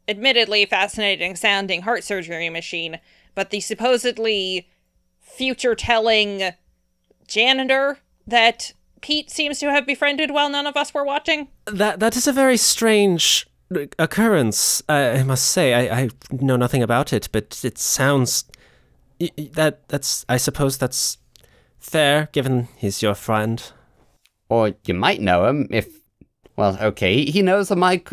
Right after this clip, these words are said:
Speaker 3: but, like, that Mike's a pretty common name, right? So, uh, that might just be a coincidence.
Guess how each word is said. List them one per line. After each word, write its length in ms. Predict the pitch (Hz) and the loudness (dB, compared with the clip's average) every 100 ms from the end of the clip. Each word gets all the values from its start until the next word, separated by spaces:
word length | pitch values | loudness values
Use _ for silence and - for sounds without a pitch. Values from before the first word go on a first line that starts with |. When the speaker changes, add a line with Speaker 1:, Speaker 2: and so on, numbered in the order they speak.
| - | -8
Speaker 3:
but, 320 | 123 117 - | 0 0 2
like, 340 | 113 110 - | 2 2 -2
that 240 | - 117 - | -2 -2 0
Mike's 300 | 185 196 - | 0 2 -2
a 40 | |
pretty 280 | - 95 95 | -2 -2 -2
common 460 | - 107 98 101 104 | -4 -2 0 0 0
name, 400 | 110 110 113 113 | 0 -2 -4 -4
right? 380 | 120 117 110 - | 0 0 -2 -6
So, 280 | - 98 90 | 0 2 4
uh, 60 | |
that 300 | 80 78 82 | 0 0 -2
might 220 | 60 80 - | -2 -6 -8
just 180 | 78 | -12
be 120 | - 73 | -10 -10
a 80 | |
coincidence. 1000 | 71 73 76 - - 85 - - - - | -10 -10 -6 -6 -6 -6 -6 -6 -16 -18